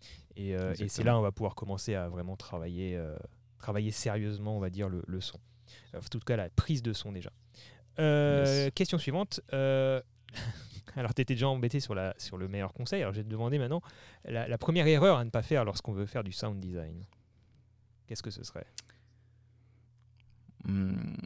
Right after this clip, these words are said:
Speaker 2: après, c'est global, hein, le sound design, ça veut tout rien dire. Euh, qu'est-ce que t'entends, toi ? Tu veux,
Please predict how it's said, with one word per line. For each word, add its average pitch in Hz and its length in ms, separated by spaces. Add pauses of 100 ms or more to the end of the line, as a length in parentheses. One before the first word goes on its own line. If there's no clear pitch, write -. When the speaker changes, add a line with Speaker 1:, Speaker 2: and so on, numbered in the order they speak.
(140)
Speaker 2:
après, - 260
c'est 101 160
global, 120 420
hein, 107 140
le 107 80
sound 101 260
design, 107 300
ça 95 140
veut 92 120
tout 120 200
rien 110 240
dire. 123 180
Euh, 95 300
qu'est-ce 98 200
que - 100
t'entends, 101 420
toi ? 92 180
Tu - 180
veux, 92 540